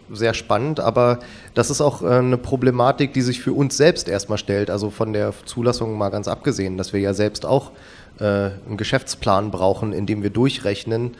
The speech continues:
äh, haben wir jetzt hier eigentlich genug anzubieten, dass, äh, wir damit die gesamte Verwaltung und so weiter bezahlen können.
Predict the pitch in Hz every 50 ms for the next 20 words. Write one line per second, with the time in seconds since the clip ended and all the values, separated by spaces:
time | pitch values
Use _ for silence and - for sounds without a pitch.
0 | - - - - - - 113 107 104 104 101 101 101 98 - - - - - -
1 | - 101 110 120 113 113 107 110 104 - - - 107 107 - 101 104 104 101 110
2 | 104 - - 120 110 110 104 98 90 117 127 - - 117 98 107 104 101 - 107
3 | 107 104 101 107 107 - - - - 85 110 107 107 104 101 95 98 101 104 104
4 | 104 101 107 101 101 107 101 - - 104 104 101 101 107 104 104 - 101 - 110
5 | 101 110 113 110 113 107 107 104 98 98 101 95 - 98 - 95 92 92 95 92
6 | 95 - - - 92 90 90 92 - - 90 87 87